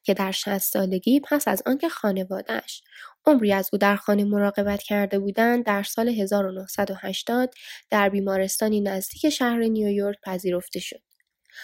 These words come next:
با سابقه و شرایط دلخراشی که داشت، همراه با اسپاسم عضلانی و آتتوئید، یعنی حرکات غیر ارادی هر دو دست، و علاوه بر اینها کوچک ماندن چشمهایش، انتظار داشتم هم عقب افتاده باشد، هم واپس مانده.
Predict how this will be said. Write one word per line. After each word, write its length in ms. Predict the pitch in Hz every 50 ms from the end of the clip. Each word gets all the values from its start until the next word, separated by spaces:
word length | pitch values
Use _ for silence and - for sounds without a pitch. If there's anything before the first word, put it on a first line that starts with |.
| - - _ _
با 140 | 269 277
سابقه 460 | 277 - 277 269 262 262 262 269 330 349
و 120 | 339 294 269
شرایط 460 | - - 233 226 226 226 233 - 269
دلخراشی 680 | 240 - 220 208 208 - - 208 202 202 202 - - 202
که 180 | - - 196
داشت، 360 | 196 - 240 240 240 247 247 -
همراه 360 | - 214 214 208 226 240 240 -
با 100 | 233 220
اسپاسم 500 | 214 208 - - - 285 294 - - 285
عضلانی 600 | 269 233 220 214 220 208 196 196 190 190 190 190
و 60 | 190
آتتوئید، 680 | 190 190 196 190 - 185 - - 190 190 208 214 220 214 - - - - - - -
یعنی 240 | 214 202 202 226 233
حرکات 500 | 220 208 202 196 196 - 214 208 - 220
غیر 280 | - - 277 311 349 349
ارادی 420 | - 240 233 226 208 202 196 190
هر 240 | 190 190 196 196 190
دو 120 | 190 - 190
دست، 320 | - 214 220 226 226 - _
و 40 | -
علاوه 400 | - 208 208 196 190 196 196 190
بر 220 | 185 190 185 180
اینها 440 | 180 185 185 190 202 220 226 226 233 - - - _ _
کوچک 340 | - 220 - - 220 214 - -
ماندن 320 | 214 214 240 262 269 277
چشمهایش، 880 | 277 - - 202 196 202 - - - 247 254 233 220 208 202 202 - - _ - -
انتظار 380 | - - 262 247 254 277 294 285
داشتم 480 | 285 285 285 277 - - 262 254 254 - - - - - - -
هم 220 | - 285 277 262
عقب 200 | 226 202 202 190
افتاده 440 | 190 185 - - - 185 180 - 269
باشد، 460 | 269 - 294 277 - - 247 226 226 -
هم 200 | - 240 240 233
واپس 420 | 208 185 - - 180 185 - -
مانده. 280 | 185 175 170 170 -